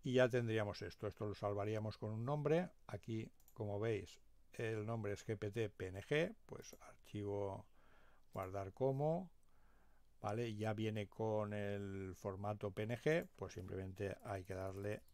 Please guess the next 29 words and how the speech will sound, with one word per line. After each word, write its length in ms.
el 160
nombre 380
G 220
P 120
T, 300
que 240
es 120
el 160
tipo 240
de 80
particiones 560
que 80
utiliza. 400
Y 80
le 60
damos 240
guardar. 360
Y 140
con 160
esto 280
habríamos 400
finalizado 880
el, 540
eh, 500
punto 340
tres 520
de 340
la 140
tarea. 380